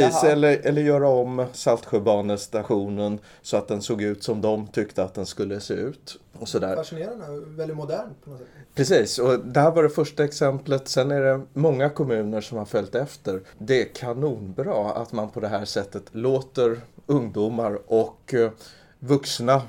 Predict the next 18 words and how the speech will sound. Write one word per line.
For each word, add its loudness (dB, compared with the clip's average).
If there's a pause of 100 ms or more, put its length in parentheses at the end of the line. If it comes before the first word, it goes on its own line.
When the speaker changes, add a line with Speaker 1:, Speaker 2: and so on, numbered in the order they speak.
(120)
Speaker 1:
med 0
ett -4
ungdomligt -2
sinnelag 2
som -6
förs-, -8 (380)
<laughs> -
som 8
ägnar 8
sig 6
åt 2
dataspelande 4 (420)
gå 0
in 2
och, -2 (120)
och, -6
eh, 2 (200)
påverka 2